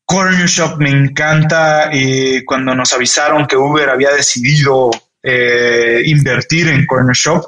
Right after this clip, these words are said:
se me hizo increíble porque llega a retarnos todavía más en, eh, este, en Uber Eats, decir, "Oye,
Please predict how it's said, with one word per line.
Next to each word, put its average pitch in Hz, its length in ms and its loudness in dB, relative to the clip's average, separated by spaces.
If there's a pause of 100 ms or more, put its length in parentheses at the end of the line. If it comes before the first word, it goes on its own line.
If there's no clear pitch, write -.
(240)
se - 120 -2
me 131 60 2
hizo 151 180 0
increíble 147 640 2
porque 139 300 -4
llega 180 320 0
a 170 80 0
retarnos 156 600 -2
todavía 139 460 0
más 127 300 -2
en, 120 340 -10
eh, 120 380 0
este, 123 300 -2
en 120 100 -4
Uber 120 160 0
Eats, 131 160 0
decir, 147 260 0
"Oye, 156 320 2